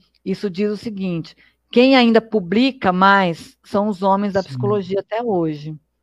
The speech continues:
Speaker 1: né?
Speaker 2: Sim.
Speaker 1: É porque publicar, né, no nosso país significa que você precisa ter todo um aparato, todas condições, né, tá num, num nível mu-, muito mais alto, né, é, da tua formação, né, acadêmica,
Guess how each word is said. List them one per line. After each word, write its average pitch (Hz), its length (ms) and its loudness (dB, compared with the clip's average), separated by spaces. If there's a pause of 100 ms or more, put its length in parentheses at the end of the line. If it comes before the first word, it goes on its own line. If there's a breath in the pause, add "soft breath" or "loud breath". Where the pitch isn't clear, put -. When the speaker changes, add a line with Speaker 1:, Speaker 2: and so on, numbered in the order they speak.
(120)
Speaker 1:
né? 160 340 -2 (100)
Speaker 2:
Sim. 113 120 -12 (340 loud breath)
Speaker 1:
É 180 120 -4
porque 214 300 0
publicar, 220 920 2
né, 185 240 0
no 196 140 0
nosso 185 240 2
país 185 340 -2
significa 202 580 -6
que - 120 -12
você 220 100 -2
precisa - 380 -10
ter 214 180 -4 (220)
todo 240 520 6
um 214 80 0
aparato, 175 960 0 (260 soft breath)
todas 240 300 2
condições, 185 840 -2
né, 190 160 0
tá 214 360 4
num, 208 220 -4
num 190 180 -8
nível 190 280 -4
mu-, 190 300 -6
muito 196 300 -8
mais 190 260 -4
alto, 190 640 4 (320 loud breath)
né, 180 380 2 (380)
é, 170 60 -2
da 170 120 -2
tua 185 160 -2
formação, 175 920 -4
né, 165 300 -2
acadêmica, 180 960 0